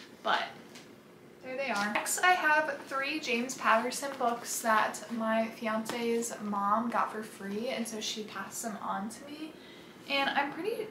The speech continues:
I think they all might be part of, like, the Women's Murder Club is what it's called. Maybe this one isn't, but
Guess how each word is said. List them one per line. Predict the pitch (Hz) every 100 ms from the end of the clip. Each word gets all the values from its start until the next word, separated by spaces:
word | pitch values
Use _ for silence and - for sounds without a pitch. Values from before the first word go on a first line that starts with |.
| - - 269
I |
think | 269 370 -
they | 240 240 -
all | - 226 240
might | 285 277
be | 233 233
part | - - 220
of, | 226 220
like, | 202 208 -
the | 208
Women's | 202 202 208 220 220 233 214
Murder | 190 185 233 247 -
Club | - 302 311 311 - - - - - - -
is | 285 294
what | 311
it's | - -
called. | 311 294 311 311 - - -
Maybe | 262 269
this | 240 233 208
one | 202
isn't, | - 196 - 226 220 -
but | 220 -